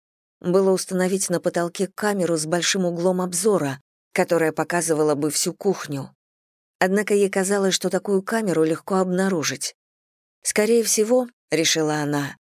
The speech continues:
враги разместили в нескольких местах небольшие камеры вроде «видеонянь» и спрятали их в каких-нибудь предметах».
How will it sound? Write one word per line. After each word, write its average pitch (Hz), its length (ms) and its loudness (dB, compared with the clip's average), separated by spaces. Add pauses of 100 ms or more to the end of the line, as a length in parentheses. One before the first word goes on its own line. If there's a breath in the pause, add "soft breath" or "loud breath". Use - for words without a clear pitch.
(180)
враги 208 380 2
разместили 196 600 0
в 180 100 0
нескольких 185 600 -2
местах 190 420 -2
небольшие 170 560 0
камеры 175 440 0
вроде 165 640 0 (160)
«видеонянь» 180 1000 -2 (460)
и 170 100 0
спрятали 190 480 0
их 170 180 -2
в - 60 -8
каких-нибудь 170 640 -4
предметах». 175 720 -4